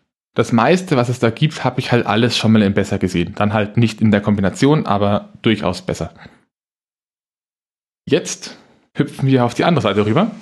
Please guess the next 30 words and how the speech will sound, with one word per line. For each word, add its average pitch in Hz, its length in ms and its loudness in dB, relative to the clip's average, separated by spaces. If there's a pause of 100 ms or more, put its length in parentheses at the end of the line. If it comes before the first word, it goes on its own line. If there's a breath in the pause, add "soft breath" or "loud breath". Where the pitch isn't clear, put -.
(640 loud breath)
und 95 320 -2 (480)
da 196 220 -2
wird's 226 180 0
dann 170 160 4
wieder 165 140 2
interessant. - 460 -4 (1200 soft breath)
Auf 214 300 0
der 170 280 2
anderen 143 520 2
Talseite 107 760 0
befindet 147 600 -2
sich - 640 -8 (420)
das 110 260 -2
Rodelparadies 147 1000 0
Bayerischer 127 420 0
Wald 123 280 0
Sankt 113 320 -6
Engelmar 120 560 2
am 139 160 -2
Egidi-Buckel 135 920 0
oder 113 260 -2
so. 170 200 2 (640 soft breath)
Den 117 120 -2
genauen 117 320 4
offiziellen 107 420 2
Namen 123 360 2
hab - 180 -4
ich - 320 -4
n-, 113 260 2
doch - 160 -4